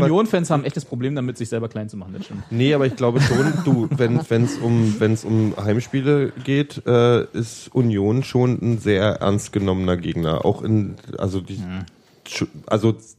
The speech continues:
Speaker 1: jetzt vielleicht nicht unbedingt in dieser Saison, aber dieses Ding, wir kommen in die alte Försterei und da muss hier echt aufpassen, Siegmund nach Hause. Ich meine, Entschuldigung, wir waren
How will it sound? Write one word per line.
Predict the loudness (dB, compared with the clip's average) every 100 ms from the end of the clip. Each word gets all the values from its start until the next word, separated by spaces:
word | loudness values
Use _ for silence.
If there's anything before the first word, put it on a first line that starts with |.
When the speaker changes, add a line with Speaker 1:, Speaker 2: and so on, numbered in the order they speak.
| -12 -2
Speaker 1:
jetzt | 2 2 0 -4
vielleicht | 0 0 0
nicht | -4 -6 -18 _ -20 -20 _
unbedingt | 2 4 2 0
in | -4
dieser | -2 -2
Saison, | -2 0 0 0
aber | 0 2 0
dieses | -2 -4 -4
Ding, | -2 -2
wir | -2
kommen | -2 0
in | 0
die | 0
alte | -2 -4
Försterei | -8 -6 -4 -2 0
und | 0
da | 0
muss | -2
hier | -4 -6
echt | -8 -6
aufpassen, | -6 -6 -6 -6
Siegmund | -6 -4 -2
nach | -2
Hause. | -4
Ich | -2
meine, | 0
Entschuldigung, | 0 0 -2 0 -2
wir | 0
waren | 0 2 -2